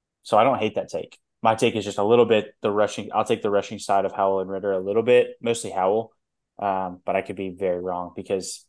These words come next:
Purdy could, Purdy and Pickett could put up just very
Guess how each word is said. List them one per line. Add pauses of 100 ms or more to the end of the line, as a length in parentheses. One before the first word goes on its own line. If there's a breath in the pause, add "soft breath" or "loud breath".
(160)
Purdy
could, (140)
Purdy
and
Pickett
could
put
up
just (520)
very